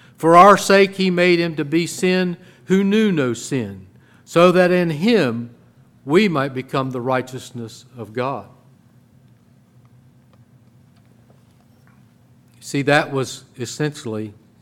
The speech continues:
Paul's sermon to those gathered in the synagogue that day in Antioch. He was without hesitation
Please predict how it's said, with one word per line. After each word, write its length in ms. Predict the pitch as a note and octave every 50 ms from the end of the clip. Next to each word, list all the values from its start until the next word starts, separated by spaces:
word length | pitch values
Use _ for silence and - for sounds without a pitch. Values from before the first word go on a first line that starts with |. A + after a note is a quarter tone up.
| _ _ _ _ _ _ _ _ _ _ _
Paul's 420 | - - C#3 C#3 C3 B2 A#2 A2 -
sermon 380 | - C#3 C3 C3+ C3 B2 A#2 A#2
to 100 | B2 A2
those 340 | A2+ A#2+ A#2+ A#2+ A2 G2
gathered 420 | G2 A#2+ B2 B2+ C#3 C#3 C3 A#2+ A#2+
in 100 | A#2+ A#2+
the 100 | B2 A#2
synagogue 680 | - - F3 D#3+ D3 B2+ A#2 A2+ G#2+ G2+ G#2 G#2 G2+
that 200 | G#2+ G#2 - -
day 300 | G#2+ G#2+ G#2+ A#2 C3 B2+
in 100 | A#2+ A#2
Antioch. 440 | B2+ C3+ C#3 C3 G#2+ G2 G2 - _ _ _ _ _ _ _ _ _ _ _ _ _ _ _ _ _ _ _ _ _ _ _ _ _ _ _ _ _ _ _ _ _ _ _ - - _ _ _ _ _ _ _ _ _
He 340 | - D3+ E3+ F3+ F#3 F#3+
was 580 | F3+ D#3+ E3 D#3 D#3 D#3 E3 E3 D#3+ - - -
without 520 | C#3+ C#3 C3+ - C#3+ C#3 D3 E3 F3 C3+
hesitation 880 | A#2+ C#3+ D#3 D#3 D3 F3+ D#3+ - - C#3 B2 A2+ - - - A#2 B2 B2+